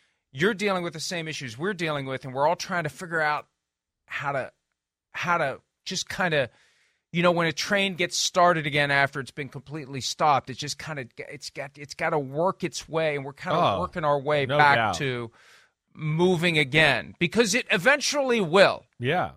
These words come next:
Speaker 2: And we
Speaker 1: Inevitably
Speaker 2: were, oh,
Speaker 1: will.
Speaker 2: I was gonna say, Mike, and Monday night, right? I mean, we were at, like, almost a pinnacle.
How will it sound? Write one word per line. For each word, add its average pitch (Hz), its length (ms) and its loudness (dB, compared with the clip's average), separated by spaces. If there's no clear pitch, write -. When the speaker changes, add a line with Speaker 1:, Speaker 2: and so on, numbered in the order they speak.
Speaker 2:
And 254 240 6
we 196 60 6
Speaker 1:
Inevitably 233 640 8
Speaker 2:
were, - 100 -12
oh, 156 180 4
Speaker 1:
will. 156 300 6
Speaker 2:
I 175 160 6
was 208 120 2
gonna 208 100 2
say, 208 180 2
Mike, 202 240 4
and 247 240 2
Monday 226 320 4
night, 214 260 4
right? 220 320 4
I 220 120 4
mean, 214 80 6
we 262 160 6
were 240 120 8
at, 240 260 6
like, 208 280 4
almost 220 260 6
a 214 60 2
pinnacle. 208 680 4